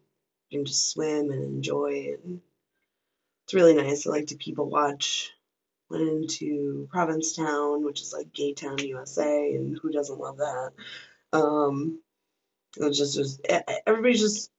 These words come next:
super nice there. Ugh, I also noticed, too, that's, like, my dad can just find anything kind of to be mad at. Mad at, I think, with other people and mad at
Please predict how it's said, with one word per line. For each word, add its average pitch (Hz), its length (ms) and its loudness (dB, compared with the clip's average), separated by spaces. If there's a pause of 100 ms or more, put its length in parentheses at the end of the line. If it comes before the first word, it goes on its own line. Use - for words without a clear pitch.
super 180 500 0
nice 143 320 2
there. 135 440 -2 (100)
Ugh, 156 200 2 (120)
I 151 120 2
also 160 260 6
noticed, 139 440 -2
too, - 140 -2
that's, 143 220 2
like, 151 140 2
my 151 140 4
dad 143 400 2
can 220 200 0
just 143 300 -2 (200)
find 151 380 2
anything 160 920 6 (880)
kind 156 300 4
of 143 220 2
to 151 180 2
be 143 180 -2
mad - 280 -4
at. - 340 -6 (880)
Mad 147 240 0
at, 139 280 -2 (200)
I 147 120 -4
think, - 240 2
with 139 140 0
other 139 200 2
people 139 340 -2
and 143 240 2
mad 131 200 -2
at 127 200 -2